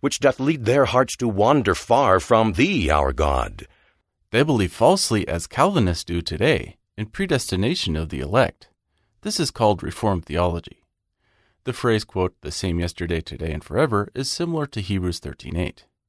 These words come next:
Speaker 2: Alma thirty-one eighteen.
Speaker 1: And again we thank thee, O God, that we are a chosen and a holy people. Amen.
Speaker 2: The words, quote,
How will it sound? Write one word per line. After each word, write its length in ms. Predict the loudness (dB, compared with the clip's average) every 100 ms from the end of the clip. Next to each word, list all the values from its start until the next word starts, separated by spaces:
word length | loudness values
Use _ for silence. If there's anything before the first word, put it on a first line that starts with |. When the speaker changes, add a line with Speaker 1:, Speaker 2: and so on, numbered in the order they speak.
| _ _ _ _ _ -4
Speaker 2:
Alma 200 | -2 -2
thirty-one 460 | -2 -2 -2 -2
eighteen. 440 | -4 -4 -2 -2 -6 _ _ _ _ -2
Speaker 1:
And 160 | 0
again 320 | 4 6 6
we 120 | 6 4
thank 340 | 4 2 2
thee, 200 | 2 4
O 120 | 4
God, 440 | 4 4 4 2 -2 -2
that 140 | -2
we 400 | 0 2 2 4
are 180 | 4 4
a 60 |
chosen 600 | 0 0 4 6 6 2 0
and 140 | 4
a 100 | 4
holy 360 | 4 2 2 -2
people. 520 | -2 -2 -2 -6 -8 _ _ _ _ _ -4
Amen. 720 | 0 2 4 4 2 0 -8 -14 _ _ _ _ _ _ -8
Speaker 2:
The 120 | -4
words, 340 | 0 0 -2
quote, 460 | -8 -4 -2 -2 -6